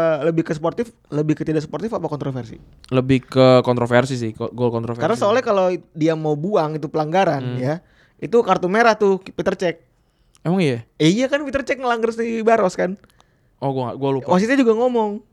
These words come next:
Speaker 1: kalau misalnya itu nggak di play on, itu mau si
Speaker 2: Kasih penalti.
Speaker 1: mau, mau gua kasih penalti dengan kartu merah tuh Peter Cech.
Speaker 2: Da-, itu, itu udah menit, udah menit akhir kan, ser-, seratus?
Speaker 1: Itu baru mulai.
Speaker 2: Itu baru mulai?
Speaker 1: Baru mulai.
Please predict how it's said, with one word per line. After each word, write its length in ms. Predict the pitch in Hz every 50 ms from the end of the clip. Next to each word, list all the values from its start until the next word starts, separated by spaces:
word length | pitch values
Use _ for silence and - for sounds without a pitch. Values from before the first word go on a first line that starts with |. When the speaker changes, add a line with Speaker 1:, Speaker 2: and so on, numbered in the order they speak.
| _ _
Speaker 1:
kalau 220 | - 190 185 190 190
misalnya 240 | 185 180 185 180
itu 100 | 185 180
nggak 220 | 185 180 180 175 170
di 180 | 165 170 170
play 240 | 165 - 165 160 151
on, 320 | - - 180 202 208 220 220 _
itu 180 | - 160 202 214
mau 220 | 220 220 214 185 156 135 - _ _
si 460 | - - - 156 151 151 151 151 151 - _ _ _ _ -
Speaker 2:
Kasih 200 | - 123 - 131
penalti. 420 | 139 139 139 139 139 139 127 -
Speaker 1:
mau, 160 | - 147 151
mau 160 | 156 156 156 147
gua 140 | 143 156 147
kasih 120 | 135 139
penalti 180 | 151 147 160 196
dengan 180 | 196 190 170
kartu 160 | 139 143 - -
merah 180 | 143 165 175 190
tuh 100 | 185 180
Peter 180 | 170 - - -
Cech. 140 | - 180 _ _ _ _ _ _ _ _ _ _ _ _ _ _ _ _
Speaker 2:
Da-, 160 | - 139 131 -
itu, 160 | 156 156 202 208
itu 160 | 170 - 165
udah 100 | 208 190 165
menit, 180 | 143 135 127 - _
udah 160 | - 139 127
menit 140 | 123 123 123
akhir 200 | 120 117 123 147 196
kan, 100 | 214 196
ser-, 200 | - 165 160 156
seratus? 240 | - - 135 131
Speaker 1:
Itu 80 | - 220
baru 180 | 143 131 120 117
mulai. 460 | 107 107 104 117 160 180 156 120 123
Speaker 2:
Itu 100 | 131 196
baru 160 | 202 185 139
mulai? 200 | 131 127 110 104 98
Speaker 1:
Baru 200 | - 127 117 113
mulai. 560 | 104 107 117 151 190 208 208 233 220 151 117